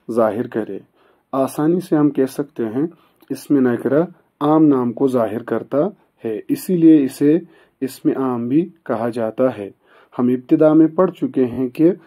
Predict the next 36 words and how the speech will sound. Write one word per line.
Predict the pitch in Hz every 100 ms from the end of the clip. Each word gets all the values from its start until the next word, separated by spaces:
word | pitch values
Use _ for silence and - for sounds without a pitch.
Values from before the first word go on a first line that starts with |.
| _ _ _
इस, | 135 -
अ, | - 147 139 123
इस्म | 135 135 151 170 190 _ -
वो | 120 160
कलमा | 170 147 131 127 120
है | 143 185 - _ -
जो | 120 135
नाम | 143 135 147 151
को | 151
जाहिर | 120 113 104 117
करता | 113 107 - 107
है | 101 - _ _ -
और | 127
उसी | 123 160
तरह | 160 135 180 214 _ _ -
इस्म | 143 - 147
मुआरिफा | 135 131 131 131 156
वो | 175 127 156
कलमा | 160 156 147 143
है | 135 165 240 - _ -
जो | 123 139 -
खास | - 151 160 -
नाम | 139 120 117
को | - 165 190 _ _ -
जाहिर | 120 110 123 123
करता | 117 110 127 117
है। | 104 110 - _ _ -
तो | 135
इस | 160 160
एतबार | 147 127 120 127 120
से | - 170 185
इस्म | 143 - 147 127
नकरा | 123 123 143 185 - _ _ -
वो | 120 151
कलमा | 165 156 151 151 143
है | 151 202